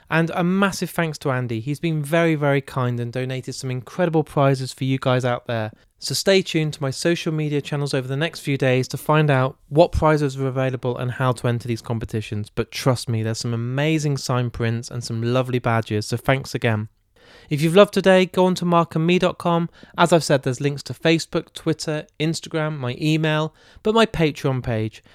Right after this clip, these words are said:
I need the support more than ever right now. All the money that gets invested via Patreon goes right back into the podcast, allows me to travel the country when we can,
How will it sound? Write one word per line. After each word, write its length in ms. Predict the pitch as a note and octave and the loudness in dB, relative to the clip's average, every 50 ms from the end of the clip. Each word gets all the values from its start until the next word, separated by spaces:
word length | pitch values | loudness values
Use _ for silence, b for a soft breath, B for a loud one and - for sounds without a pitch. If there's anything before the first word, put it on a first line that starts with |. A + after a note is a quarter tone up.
| b b | b b
I 120 | - D3+ E3 | 0 2 4
need 220 | F#3 G3+ G3 E3+ | 4 4 2 2
the 100 | - F3+ | -2 -2
support 440 | - - D#3 - - D#3 D#3 - - | -2 -4 -4 0 2 2 2 0 0
more 220 | D#3 D#3 D#3 D3+ | 0 0 0 2
than 120 | D3 D3 C#3+ | 0 0 0
ever 220 | C3+ C3 - A#2 | -2 -2 -2 -2
right 240 | A2+ A2 G#2+ - - | 0 0 -2 -4 -4
now. 300 | A#2+ A2+ A2+ A2+ A#2 A#2 b b b b b b _ | -6 -6 -6 -6 -6 -8 b b b b b b _
All 200 | - G3+ A3 A3 | 8 8 8 8
the 80 | G#3 G3 | 8 6
money 220 | F#3 F3+ F3 F3 | 4 4 2 0
that 180 | D#3+ D#3 C#3+ - | 0 -2 -4 -4
gets 240 | D3+ C3 - - | -4 -4 -4 -4
invested 420 | D3+ C#3+ C#3 D#3 D#3 D3 - - C#3+ | -6 0 2 2 2 2 -2 -8 -6
via 240 | C3+ D3+ C#3+ C#3+ C#3 | -2 0 0 0 0
Patreon 400 | - D3+ D3+ C#3+ - - C#3+ C3+ | 0 -2 -4 -4 -4 -6 -6 -4
goes 240 | - C3+ B2+ - - | -2 -4 -4 -4 -2
right 300 | E3+ F#3+ G#3+ G#3+ F3 - | 0 2 2 2 2 -2
back 180 | F3+ E3 - | -4 -4 -4
into 160 | F3 D#3 D3 - | -4 -6 -4 -4
the 120 | D3+ C#3 | -6 -6
podcast, 640 | - - C#3+ C3+ - - - D3 C#3+ C#3+ - - - b b b b b b | -2 -2 -2 -2 -2 -4 -4 -4 -4 -4 -4 -8 -14 b b b b b b
allows 280 | C#3 C#3+ D3 D3+ D3+ D#3 | 0 2 2 2 2 0
me 120 | D#3 D3 | -2 -2
to 100 | C#3+ C#3 | -4 -4
travel 320 | - - - G3+ F#3 F#3+ F3 | -4 0 0 0 2 0 -2
the 80 | F3 | -4
country 460 | - - D#3 D3+ D3+ D3 - E3 D#3+ | -2 -2 -2 -2 -2 -4 -6 -4 -4
when 180 | D3 C#3 C3 C3 | -2 -2 -2 -2
we 80 | B2 A#2 | -2 -4
can, 460 | - - D3+ D#3+ E3 E3 E3 E3 | -4 0 0 2 2 2 0 -2